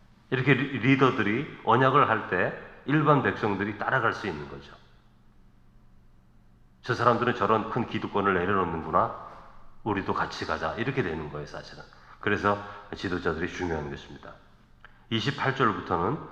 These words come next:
일 절에서 이십칠 절까지 이름에 속하지 않는 사람들, 일반 사람들을 얘기하는데 그 전체를 요약하죠. 그래서 처음에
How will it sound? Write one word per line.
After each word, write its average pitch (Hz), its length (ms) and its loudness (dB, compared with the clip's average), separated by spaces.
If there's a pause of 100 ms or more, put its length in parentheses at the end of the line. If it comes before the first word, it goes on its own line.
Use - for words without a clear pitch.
(220)
일 113 160 0
절에서 131 260 4
이십칠 120 640 -4
절까지 127 720 -4
이름에 127 300 0
속하지 135 360 2
않는 110 260 4
사람들, 76 420 0 (440)
일반 123 440 0
사람들을 90 580 -2
얘기하는데 76 720 -6 (1160)
그 139 120 -8
전체를 123 480 0
요약하죠. 98 720 2
그래서 113 340 0
처음에 135 480 4